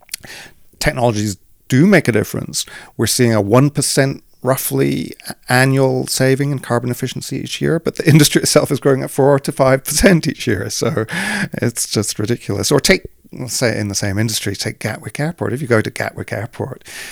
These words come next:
you see <laughs> signs all over the place saying Gatwick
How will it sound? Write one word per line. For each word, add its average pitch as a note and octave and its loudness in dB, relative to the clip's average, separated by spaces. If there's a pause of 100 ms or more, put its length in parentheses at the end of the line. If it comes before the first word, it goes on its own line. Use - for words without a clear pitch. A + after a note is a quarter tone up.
(100)
you A#2 0
see B2+ 4
<laughs> - -
signs B2 2
all G#2 4
over G#2 2
the G2+ -2
place G#2 0 (300)
saying A2+ 0 (120)
Gatwick - 0